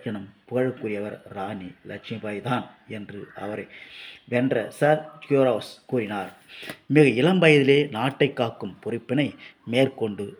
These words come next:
அப்பணியில் பல இன்னல்களைக் கண்டு உயிர் துறந்த ஜான்சி ராணி இந்திய பெண்மைக்கு ஓர் அணிகலன்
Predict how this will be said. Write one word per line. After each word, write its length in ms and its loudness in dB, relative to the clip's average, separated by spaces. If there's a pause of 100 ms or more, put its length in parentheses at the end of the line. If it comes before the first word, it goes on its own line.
அப்பணியில் 600 -2
பல 160 -4 (140)
இன்னல்களைக் 580 0
கண்டு 240 -4 (380)
உயிர் 360 2
துறந்த 380 0 (120)
ஜான்சி 320 -2
ராணி 280 -6 (200)
இந்திய 300 -4
பெண்மைக்கு 600 -12 (140)
ஓர் 260 -10
அணிகலன் 420 -4